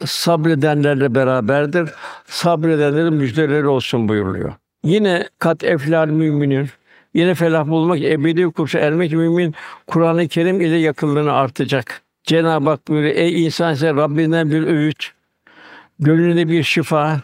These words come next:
mümin bir hidayet ve rahmet gelmiştir." Kur'an-ı Kerim, Halık'ın kullarına gönderdiği bir mektup.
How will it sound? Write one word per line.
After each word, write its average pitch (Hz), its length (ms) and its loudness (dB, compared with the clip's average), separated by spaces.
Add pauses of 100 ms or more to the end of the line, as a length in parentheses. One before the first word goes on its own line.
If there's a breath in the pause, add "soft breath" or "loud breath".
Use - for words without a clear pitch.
(300 loud breath)
mümin 170 260 2
bir 165 140 2
hidayet 165 540 0
ve 160 120 2
rahmet 151 400 -2
gelmiştir." 113 680 -2 (1500 soft breath)
Kur'an-ı 160 360 2
Kerim, 170 400 0 (440 soft breath)
Halık'ın 160 1000 0
kullarına 165 500 2
gönderdiği 156 640 0
bir 151 80 0
mektup. 143 400 -2